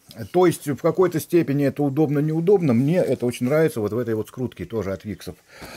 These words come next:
А, его удобно держать. То есть если ручка круглая и более толстая, то, конечно же, в руке вроде бы как она лучше лежит. Вот. Но, э, при этом одновременно же, м,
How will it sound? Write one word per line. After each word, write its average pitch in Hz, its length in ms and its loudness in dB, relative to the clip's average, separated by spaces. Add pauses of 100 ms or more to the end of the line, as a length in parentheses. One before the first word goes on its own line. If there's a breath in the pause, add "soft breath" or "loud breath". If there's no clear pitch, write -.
(140 loud breath)
А, 101 460 2
его 120 400 2
удобно 117 400 2
держать. 151 440 2
То 143 140 4
есть - 180 -2
если 135 280 0
ручка 127 320 -2
круглая 117 420 0
и 113 40 2
более 131 280 2
толстая, 196 480 -2
то, 110 120 -8
конечно 147 380 -4
же, 104 100 0
в 98 60 -2
руке 123 240 -2
вроде 131 320 2
бы 123 160 -2
как 123 160 0
она 143 200 -2
лучше 180 380 -2
лежит. 73 400 -14 (420 loud breath)
Вот. 117 380 2
Но, 131 320 4 (280 loud breath)
э, 127 420 4
при 143 220 2
этом 165 320 4
одновременно 123 720 2
же, 101 500 4
м, 92 1300 -6